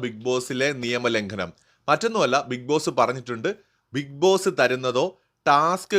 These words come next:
കളിച്ച് പണിപ്പുരയിൽ നിന്ന് കിട്ടുന്നതോ ആയിട്ടുള്ള സാധനങ്ങൾ മാത്രമേ ഉപയോഗിക്കാൻ കഴിയൂ. പിന്നെ ഉപയോഗിക്കാൻ കഴിയുന്നത് ബാൻഡ് കയ്യിലുള്ളവർക്ക് അവരുടെ സാധനങ്ങൾ ഉപയോഗിക്കാം.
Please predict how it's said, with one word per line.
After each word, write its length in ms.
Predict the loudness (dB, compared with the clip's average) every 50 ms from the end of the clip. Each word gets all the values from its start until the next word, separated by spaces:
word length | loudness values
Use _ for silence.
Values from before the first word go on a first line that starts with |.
| 2 2
കളിച്ച് 380 | 0 0 -2 -4 -2 -4 -4 -4 -6 _ _ 0
പണിപ്പുരയിൽ 580 | 0 0 0 -2 -6 _ 0 0 2 2 0 -2 -4
നിന്ന് 200 | -6 -6 -8 -8 -8
കിട്ടുന്നതോ 520 | -8 -6 -4 -4 -4 -2 -4 -2 0 2 4 4
ആയിട്ടുള്ള 400 | 4 2 0 -4 -6 -2 -2 -2 -2 0
സാധനങ്ങൾ 480 | -2 -2 -2 -2 -4 -6 -4 -2 -2 -2 -2 -2 -2
മാത്രമേ 380 | -4 -4 -4 -6 -10 -8 -8 -6 0
ഉപയോഗിക്കാൻ 380 | 2 2 2 2 2 0 0 0
കഴിയൂ. 200 | -2 -4 -4 -8 -12 _ _ _ _ _ _ _ _ _ -6
പിന്നെ 200 | -6 -2 0 0 2
ഉപയോഗിക്കാൻ 400 | 2 4 2 2 2 2 0 -2 0 0
കഴിയുന്നത് 340 | -4 -2 -4 -4 -6 -6 -4 0 2
ബാൻഡ് 380 | 2 4 4 2 2 0 -2 -2 0
കയ്യിലുള്ളവർക്ക് 680 | -2 -2 -2 -2 -2 -2 -2 -2 -2 -4 -6 -8 -4 -4 -4
അവരുടെ 260 | -4 -2 -2 -4 -4 0 2
സാധനങ്ങൾ 380 | 0 0 0 -2 -4 -2 -2 2
ഉപയോഗിക്കാം. 400 | 2 2 2 0 -2 -4 -6 -6